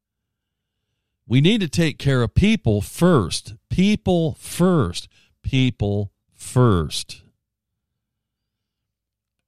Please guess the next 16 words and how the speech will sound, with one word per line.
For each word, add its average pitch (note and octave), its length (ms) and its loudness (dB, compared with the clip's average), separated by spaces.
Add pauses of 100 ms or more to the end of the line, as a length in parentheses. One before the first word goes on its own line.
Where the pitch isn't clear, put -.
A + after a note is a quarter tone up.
(1600)
And B2 400 -2 (480)
you D3+ 220 0
can't G#3 400 -2
take - 480 -4
care F#3 320 -4
of B2+ 240 -4
people C#3 500 -2 (320)
when C#3 460 0 (100)
their B2+ 300 0
gas D3 500 0
bill A#2 680 0 (760)
for B2+ 220 2
whatever C#3 580 4 (100)
you C3+ 200 6
use C3+ 400 4
to A2 380 0